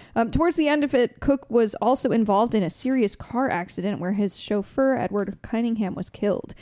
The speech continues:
Cook, his guitarist, and Lou Rawls all had to be hospitalized. And to make things worse, Cook's first wife, Dee Dee, was killed in a car accident that year, too.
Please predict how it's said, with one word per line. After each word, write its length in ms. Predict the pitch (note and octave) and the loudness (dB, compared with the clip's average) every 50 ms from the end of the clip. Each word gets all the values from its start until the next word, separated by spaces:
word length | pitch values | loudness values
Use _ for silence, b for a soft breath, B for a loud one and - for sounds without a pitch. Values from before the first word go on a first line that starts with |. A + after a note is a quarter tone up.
| B B B B B B | B B B B B B
Cook, 240 | - F#3+ G3 - - | 2 2 2 2 2
his 180 | C#4 C4+ A#3 | 0 0 2
guitarist, 640 | - A#3 A3 - - - B3 B3+ B3 A#3+ B3 - - - - | 0 -2 -2 -2 -2 2 2 4 4 4 2 0 -2 -2 0
and 240 | A3 A3 G#3+ G#3 G#3 | 2 2 2 2 2
Lou 180 | A3 A#3+ A#3+ | 2 2 2
Rawls 400 | G#3+ G#3 G3 F#3+ G3+ A3 A3+ G#3+ - - | 2 2 2 4 4 2 2 0 -4 -4
all 220 | - F#3+ G3 G#3 A#3+ | 0 2 4 4 4
had 160 | G#3 A#3 G3+ | 4 2 2
to 60 | C#3+ | 0
be 100 | - F#3 | 0 -2
hospitalized. 880 | G3 F#3 F#3 F3 - - - G3 - - - - G2+ A#2 G#3 - - B B B B B B B B B | -2 -2 -6 -8 -6 -4 -4 -4 -4 -4 -6 -6 -6 -8 -8 -10 -14 B B B B B B B B B
And 160 | - C4+ D4+ | 0 2 4
to 60 | D#4+ | 4
make 140 | D4+ D#4 D4+ | 4 4 2
things 240 | - D4 D4 C#4+ B3 | 2 2 2 2 2
worse, 400 | A#3+ C#4 E4+ F4+ D#4+ C#4 C#4+ - | 2 2 2 4 4 4 2 2
Cook's 280 | - - C#4 B3+ - - | 2 2 2 2 0 -8
first 340 | - - C#4+ E4 F#4+ - - | 0 2 2 2 2 0 0
wife, 320 | A#3 A#3 A3+ A#3 A3+ - | 2 2 2 2 0 0
Dee 180 | - B3 C#4+ E4 | 0 2 2 4
Dee, 200 | C4 A#3+ G3 F#3 | 4 2 2 4
was 180 | F#3 G3+ F#3+ | 2 2 2
killed 320 | - - - G#3 G3+ G#3 - - | 0 0 2 2 2 2 0 0
in 100 | - G#3+ | -2 -2
a 60 | G#3 - | -2 -2
car 240 | - - C#4+ D#4+ | -2 0 2 2
accident 400 | D4 F#3 F3+ - - G3 G#3 F3+ | 2 0 0 -2 -2 -2 -2 -2
that 160 | - F3 E3 - | -2 -4 -2 -2
year, 300 | F3+ F3 - - - - | -2 -2 -2 -2 -4 -6
too. 480 | - - - C#4+ B3+ G#3 - - - | -8 -4 -2 0 0 2 0 -2 -4